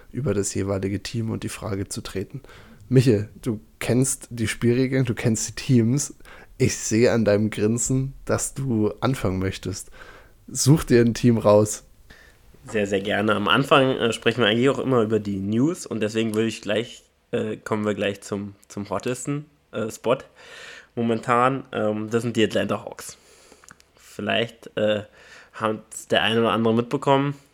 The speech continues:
Speaker 2: Trae Young, ähm, der, der Number One in Atlanta, hat sich verletzt. Ähm, und dann hat der Coach gesagt,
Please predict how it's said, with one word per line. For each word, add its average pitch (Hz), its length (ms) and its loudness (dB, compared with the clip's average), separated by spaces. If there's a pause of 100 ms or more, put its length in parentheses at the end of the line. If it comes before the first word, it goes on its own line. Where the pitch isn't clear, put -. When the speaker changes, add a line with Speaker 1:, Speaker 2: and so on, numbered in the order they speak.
(120)
Speaker 2:
Trae 110 280 2
Young, 127 240 0 (220)
ähm, 107 600 -2 (1400)
der, 110 480 8 (500)
der 104 400 2 (640)
Number 113 340 2
One 123 300 2 (260)
in 113 300 -2
Atlanta, 127 600 -2 (920)
hat - 220 -8
sich 113 120 -8
verletzt. - 460 -8 (680)
Ähm, 110 640 0 (120)
und 110 200 -8
dann 113 420 -4
hat 110 300 -6 (360)
der 202 380 -8 (200)
Coach - 340 0
gesagt, 107 520 0